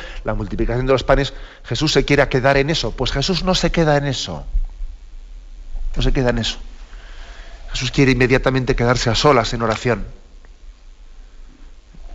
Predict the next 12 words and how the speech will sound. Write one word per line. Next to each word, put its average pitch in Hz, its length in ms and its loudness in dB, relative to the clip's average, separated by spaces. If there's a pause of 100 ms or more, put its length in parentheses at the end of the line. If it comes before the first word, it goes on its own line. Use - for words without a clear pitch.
(680)
Porque, 123 600 0
porque 127 200 0
necesita 117 640 2 (500)
estar - 260 0
con 120 140 0
el 110 160 0
Padre. 120 400 4 (1400)
Y 117 140 -2
quiere 147 300 4
también 139 280 2
que 139 100 2
ese, 139 380 4